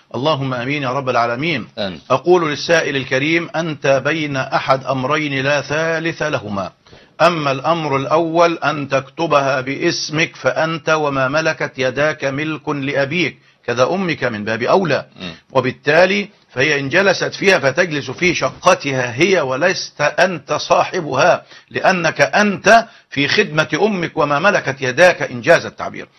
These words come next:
Speaker 1: هذا، هذا هو
Speaker 2: يعني
Speaker 1: الأصل.
Speaker 2: الأول أن يكتب، آه، ده الأصل،
Speaker 1: يكتبها
Speaker 2: تمام.
Speaker 1: باسمه.
Speaker 2: باسمه
Speaker 1: لما
Speaker 2: وأمه تجلس
Speaker 1: فر-،
Speaker 2: فيها.
Speaker 1: يعني بورك لهم في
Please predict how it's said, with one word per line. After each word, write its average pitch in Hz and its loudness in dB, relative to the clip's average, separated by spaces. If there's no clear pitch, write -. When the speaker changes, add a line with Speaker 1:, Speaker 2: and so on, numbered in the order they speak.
Speaker 1:
هذا، 123 2
هذا 185 4
هو 208 4
Speaker 2:
يعني 185 4
Speaker 1:
الأصل. 131 -2
Speaker 2:
الأول 151 4
أن 139 -4
يكتب، 151 -4
آه، 113 2
ده 120 2
الأصل، 127 2
Speaker 1:
يكتبها 202 6
Speaker 2:
تمام. 147 4
Speaker 1:
باسمه. 131 -4
Speaker 2:
باسمه 180 2
Speaker 1:
لما 214 4
Speaker 2:
وأمه 196 2
تجلس 147 0
Speaker 1:
فر-، 202 4
Speaker 2:
فيها. 196 2
Speaker 1:
يعني 196 2
بورك 202 -2
لهم 208 4
في 185 -6